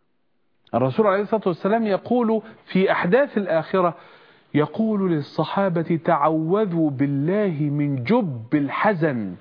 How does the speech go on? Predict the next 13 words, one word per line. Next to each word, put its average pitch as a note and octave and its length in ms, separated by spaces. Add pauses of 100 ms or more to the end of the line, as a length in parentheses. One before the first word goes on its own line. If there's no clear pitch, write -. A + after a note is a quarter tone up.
(220)
عارفين C#3+ 340
الجب؟ C#3+ 500
البئر، A#2+ 540 (600)
بئر D#3 380
الحزن، B2+ 840 (300)
بئر E3+ 260
الظلمات. D3+ 760 (680)
يقول: F3 300
"تعوذوا F3+ 640
بالله E3+ 380
من E3+ 340
جب G#3 160 (140)
الحزن". G#3 540